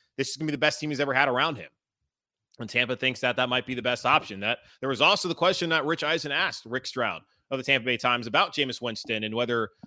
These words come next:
a return would make sense. And Byron Leftwich apparently would love to see that. Also, the quarterback coach there in Tampa would love to see that.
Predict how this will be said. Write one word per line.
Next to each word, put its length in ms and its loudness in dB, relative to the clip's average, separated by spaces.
a 120 0
return 720 -2
would 140 4
make 240 4
sense. 480 0
And 360 -4
Byron 280 2
Leftwich 440 2
apparently 300 4
would 140 -2
love 180 0
to 60 -4
see 220 -2
that. 300 2
Also, 260 0
the 60 -8
quarterback 440 -2
coach 260 2
there 220 2
in 60 -4
Tampa 280 -4
would 160 -8
love 160 -2
to 80 -8
see 220 -4
that. 320 0